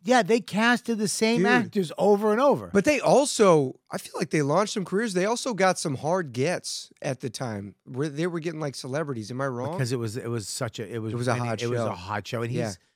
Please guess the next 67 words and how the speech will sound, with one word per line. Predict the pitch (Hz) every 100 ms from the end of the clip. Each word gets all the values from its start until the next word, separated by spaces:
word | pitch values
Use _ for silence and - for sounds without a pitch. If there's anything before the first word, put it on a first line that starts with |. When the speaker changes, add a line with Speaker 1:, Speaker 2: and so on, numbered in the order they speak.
| _
Speaker 1:
such | - 131 -
a |
great | 95 95 90
actor. | 92 -
He's | 180 156
one | 180
of |
the | 127
Speaker 2:
<laughs> | 285
Speaker 1:
first, | 156 135 - _ - _ -
like, | 123
Speaker 2:
Got | 196
Dick |
Speaker 1:
film | 120 175 160 160
Speaker 2:
Van | 214
Speaker 1:
guys. | 110
Speaker 2:
Dyke | 104 185 247
on | 135 117
there, | 104 98
man. | 95 110
Speaker 1:
Yeah. | 104 95 85
I | 156
mean, | 196 175
Dick | 226 175
Van | 160
Dyke | 139 127 120
was | 247
at |
Speaker 2:
Dude, | 330
Speaker 1:
the | 127
end | 131
of | 120
his | 110
career | - 117 107
at | 95
that | 98 -
point. | 139
Speaker 2:
but | 196 180
still, | 143 233
those | 233 226
shows | - 156 196 240
were | 175 139
like, | 120 113 -
Speaker 1:
He | 185
wasn't | 220 190 156
Speaker 2:
they're | 233
Speaker 1:
Chim | 285 151
Speaker 2:
like | 156 202 147
Speaker 1:
Chimaru-, | 156
Speaker 2:
movies. | 185 311 349 302
They're | 165
Speaker 1:
he | 226
wasn't | 226 233
Speaker 2:
short | -
movies. | 185
Speaker 1:
Chim | 196 175 139 165 151
Chimaru. | 139 131 165 156 123 -
Speaker 2:
<laughs> |
No, | 233 - 247 -
no. | - - - - - 240
Speaker 1:
Chim | - 165 180
Speaker 2:
Chim-, |
Speaker 1:
Chimney, | 190 208 220
Speaker 2:
he | 226
wasn't | 196 180 131
Speaker 1:
Chim |
Speaker 2:
Chim | 123